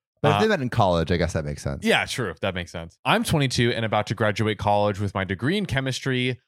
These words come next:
Speaker 2: when the main events start to occur.
Speaker 1: Wait, before we get into the main events, how different in age are your parents?
Speaker 2: Uh, my, my parents are also very close, like, uh, less than, in the same year,
Speaker 1: The same
Speaker 2: nineteen sixty-one.
Speaker 1: year?
Speaker 2: Yeah.
Speaker 1: Okay.
Speaker 2: How about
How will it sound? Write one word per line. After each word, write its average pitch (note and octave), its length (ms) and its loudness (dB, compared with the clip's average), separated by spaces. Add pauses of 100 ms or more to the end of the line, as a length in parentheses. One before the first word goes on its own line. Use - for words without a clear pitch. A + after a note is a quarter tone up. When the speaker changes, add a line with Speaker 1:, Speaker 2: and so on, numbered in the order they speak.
(120)
Speaker 2:
when A2 160 0
the A2 80 0
main A#2+ 480 2
events A2+ 640 -2
start - 600 -2 (220)
to A2+ 220 -4
occur. G#2+ 520 -6
Speaker 1:
Wait, A#2 160 4
before D3+ 260 2
we F3 80 2
get D#3 120 0
into B2 140 4
the A2 120 2
main G2+ 180 4
events, F2 300 0
how C3+ 500 2 (200)
different G#2+ 460 0
in F2+ 140 0
age F2 260 2
are E2 60 4
your E2 160 2
parents? G#1 420 -6
Speaker 2:
Uh, A2+ 180 2
my, B2 200 2
my C#3 180 0
parents C3+ 340 -4
are B2 60 0
also A#2 320 0
very G#2 300 0
close, F2+ 380 -4
like, F#2 240 -2
uh, F2+ 480 0 (580)
less A#2+ 240 -2
than, B2 120 -2
in B2 200 -6
the B2+ 60 -4
same A2 260 -4
year, E2+ 280 -14
Speaker 1:
The G2+ 80 -6
same - 20 -
Speaker 2:
nineteen G2+ 180 -8
sixty-one. F2+ 260 -2
Speaker 1:
year? F#2 240 -2 (160)
Speaker 2:
Yeah. F2 60 -4
Speaker 1:
Okay. F2+ 80 -2
Speaker 2:
How E2+ 120 0
about D2 100 -8